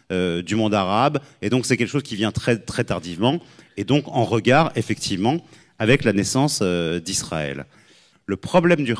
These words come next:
Hamas, comme le problème de tout frère musulman, vous savez, c'est des gens qui ont une vision à très long terme, dans un sens comme dans l'autre. Donc, à moyen terme, c'est la reconstitution du califat ottoman,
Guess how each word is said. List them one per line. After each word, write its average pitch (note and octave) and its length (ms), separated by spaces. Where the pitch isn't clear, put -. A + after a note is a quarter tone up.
Hamas, A2+ 480
comme G2 160
le F#2 80
problème C#3 320
de - 80
tout A3 220
frère C#3 260
musulman, G2 560
vous - 1120
savez, E3 120
c'est E3 120
des C3 140
gens E3 180
qui D#3 100
ont C3+ 80
une C3 80
vision B2+ 320
à A2+ 80
très - 220
long B2 160
terme, D#2+ 480
dans A2 220
un D3 120
sens - 680
comme C#3 220
dans A2 140
l'autre. C#2+ 380
Donc, - 320
à G#2 120
moyen C3+ 340
terme, G2+ 440
c'est - 240
la E3 80
reconstitution C#3+ 720
du A#2 100
califat A2 380
ottoman, G2+ 460